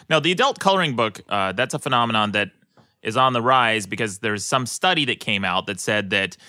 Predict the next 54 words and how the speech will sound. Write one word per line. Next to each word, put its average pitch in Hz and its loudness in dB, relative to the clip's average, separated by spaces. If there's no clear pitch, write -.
it - 0
helps 165 0
relieve 131 0
stress. - -2
And 190 2
it's 196 -2
just, 269 -4
like, 226 0
the 196 -2
same, 208 0
the 160 -4
same, 202 -2
one 208 0
of 277 -6
these 214 -4
horseshit 202 0
studies 147 -2
get 107 -2
picked 127 -4
up 123 2
in 98 -6
Mashable 135 2
or 101 0
N 131 -2
P - -6
R, 127 4
like, 117 -2
any 180 2
of 233 -4
these 190 -4
websites, 123 0
they 113 -2
pick 139 -2
up 139 -2
these 120 -6
studies 110 0
about, 107 0
like, 107 -4
oh, 117 2
people 127 -2
find 113 0
comfort 117 -2
in 110 -6
their 101 -2
dogs. 95 0
And 139 -2
now 151 4
people 196 0
are 131 4
bringing 180 2
their 262 2
dogs 214 2
around 165 2
everywhere. 160 2